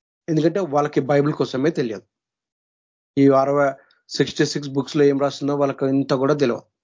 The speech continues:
నీకు తెలుసు, నీకు ఏ విధంగా, ఏ విధంగా నడిపింపు ఉన్నదో మనం గ్రహించుకొని ముందుకు నడి-, నడి-, నడి-, నడుస్తూ ఈ పరిశుద్ధాత్మ రాబోయే దినాల్లో ఏ విధంగా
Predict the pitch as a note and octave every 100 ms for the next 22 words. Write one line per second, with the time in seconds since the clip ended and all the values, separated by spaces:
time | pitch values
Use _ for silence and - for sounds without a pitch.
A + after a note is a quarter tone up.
0 | _ _ _ _ _ _ C#3 C3+ C#3 C#3
1 | C#3 D#3+ F3 - _ _ _ _ _ _
2 | _ _ - D3 D#3+ C#3+ D3 E3 E3+ E3
3 | E3 D#3+ D3 D3+ D#3 D#3+ D#3+ D#3 D#3 D3
4 | C#3+ C#3 B2+ - D3+ C#3+ D#3 D3 _ -
5 | D#3 C#3+ D3+ G#3+ - _ _ _ _ C#3+
6 | C#3 B2+ C#3+ D3+ - - D#3+ G#3 B3+ _
7 | _ _ C#3 D3+ E3+ E3+ C#3+ D3 D3+ D3
8 | C#3+ C#3 C3+ - F#3+ C#3+ D3 C#3+ - -
9 | D3 D3 D#3 - F#3 A3+ _ _ _ _
10 | _ _ _ _ _ _ _ _ _ _
11 | F3 C#3+ D3 E3 D3+ F#3 F3+ F3 F#3+ G3
12 | A3+ _ _ _ _ _ _ _ _ _
13 | _ D3 D3+ D#3 F3 E3+ F3 E3+ D#3 D3
14 | D#3+